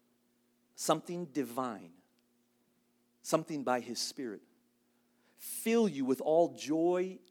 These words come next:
and peace. If you're here this morning and there is a troubled heart, if there is an anxious mind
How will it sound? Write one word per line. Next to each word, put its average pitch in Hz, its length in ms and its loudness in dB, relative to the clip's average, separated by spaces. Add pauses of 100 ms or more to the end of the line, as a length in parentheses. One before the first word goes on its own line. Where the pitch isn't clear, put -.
and 135 280 -6
peace. - 680 -12 (1200)
If 143 120 -8
you're 156 120 0
here 190 280 -4
this 139 240 -4
morning 117 340 -4
and 117 180 -2
there 147 160 0
is 143 140 0
a 139 60 0
troubled 143 600 -6
heart, - 460 -14 (1600)
if 127 160 -2
there 151 160 6
is 160 100 2
an 160 220 -2
anxious 165 560 -6
mind 131 560 -6